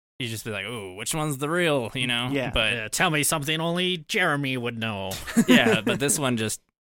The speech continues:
Speaker 1: takes you, and now it is you.
Speaker 2: Yeah.
Speaker 3: Yeah, like
Speaker 2: Which raises a bunch of other questions, like,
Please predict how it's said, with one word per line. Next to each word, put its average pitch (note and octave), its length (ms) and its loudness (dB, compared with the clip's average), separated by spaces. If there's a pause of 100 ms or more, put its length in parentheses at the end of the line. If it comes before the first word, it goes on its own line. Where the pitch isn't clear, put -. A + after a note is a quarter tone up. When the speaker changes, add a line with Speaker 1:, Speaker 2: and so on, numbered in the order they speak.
(240)
Speaker 1:
takes C3+ 380 2
you, A2 320 -2
and A2 140 -2
now A2 240 2
it G#2 120 -2
is B2 240 -2
you. F2+ 220 -10 (260)
Speaker 2:
Yeah. C3+ 220 -6
Speaker 3:
Yeah, G2+ 280 -6
like G#2+ 460 -12
Speaker 2:
Which D#3 240 -8
raises G#3 320 -2 (140)
a F#3+ 60 -6
bunch A3+ 260 -4
of A3+ 60 -6
other D4 140 -2
questions, C3 480 -6
like, C3 360 -6